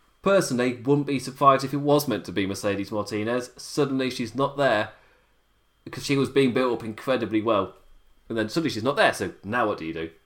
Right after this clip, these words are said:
You at least put on a match which would kind of make sense, and then, uh, and you know it's going to be good 'cause you know they've got awesome chemistry. <laughs> So to give us a really good match. Uh, so, yeah. Will she win?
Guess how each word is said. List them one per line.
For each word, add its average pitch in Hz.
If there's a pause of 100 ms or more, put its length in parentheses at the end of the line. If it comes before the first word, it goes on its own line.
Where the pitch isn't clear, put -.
(840)
You 113
at 107
least 123
put 143
on 127
a 117
match 120
which 123
would 120 (220)
kind 131
of 123
make 131
sense, 120 (320)
and 107
then, 104
uh, 110
and 113
you 139
know 151
it's 151
going 170
to 143
be 175
good 196
'cause 113
you 117
know 135
they've 120
got 120
awesome 120
chemistry. 135 (320)
<laughs> 175
So 208
to 120
give 127
us 113 (260)
a 131
really 123
good 139
match. - (600)
Uh, 87
so, 87 (100)
yeah. 73 (680)
Will 175
she 202
win? 220